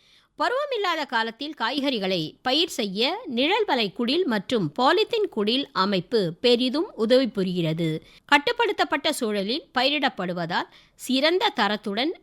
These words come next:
விளைபொருட்கள் அறுவடை செய்யப்படுகிறது. காய்கறிகள், தானியங்கள் மற்றும் மூலிகைகளின் நாற்றுக்களே இளம் கீரைகளாகும். விதை வளர தொடங்கிவிட்டால் அவை முனை என்றும்,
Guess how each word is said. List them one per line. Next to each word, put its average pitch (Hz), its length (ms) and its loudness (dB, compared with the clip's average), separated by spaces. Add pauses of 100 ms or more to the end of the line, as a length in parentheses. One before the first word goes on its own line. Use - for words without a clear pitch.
விளைபொருட்கள் 226 800 -2 (180)
அறுவடை 277 400 0
செய்யப்படுகிறது. 170 840 -4 (420)
காய்கறிகள், 453 640 0
தானியங்கள் 302 680 -4
மற்றும் 226 280 -6
மூலிகைகளின் 240 720 -4 (120)
நாற்றுக்களே 277 720 -2 (120)
இளம் 403 360 -4
கீரைகளாகும். 185 760 -6 (440)
விதை 381 340 -2
வளர 277 340 -2
தொடங்கிவிட்டால் 240 840 -4 (200)
அவை 240 200 2 (140)
முனை 294 320 -2 (120)
என்றும், 196 380 -4